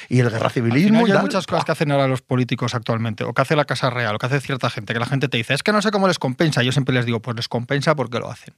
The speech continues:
Speaker 2: Porque nos creemos que son todos tontos de capirote,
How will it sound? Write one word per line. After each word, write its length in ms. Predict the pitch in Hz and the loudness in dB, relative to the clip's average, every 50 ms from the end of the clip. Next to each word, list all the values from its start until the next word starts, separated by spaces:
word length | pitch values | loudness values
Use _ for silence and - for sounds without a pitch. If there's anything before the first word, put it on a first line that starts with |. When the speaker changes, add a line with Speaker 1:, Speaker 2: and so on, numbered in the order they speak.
| _ _ _ _ _ _ _ _ | _ _ _ _ _ _ _ _
Speaker 2:
Porque 160 | - 117 123 | -8 -6 -4
nos 100 | 117 113 | -4 -2
creemos 300 | - - 147 156 175 180 | 0 2 2 4 4 4
que 100 | - 185 | 4 4
son 200 | 147 165 165 151 | 2 2 0 2
todos 500 | 147 - 147 147 139 135 127 - - _ _ _ | 4 4 4 4 4 2 0 -4 -10 _ _ _
tontos 560 | _ 135 135 143 127 - 131 131 131 - - _ _ _ _ _ _ _ _ _ _ _ | _ 0 0 0 0 0 0 0 -2 -4 -10 _ _ _ _ _ _ _ _ _ _ _
de 100 | - 127 | -8 -4
capirote, 640 | 123 - 120 - 131 139 147 135 - 135 143 170 | -2 -2 0 2 4 4 4 4 2 -2 -2 -2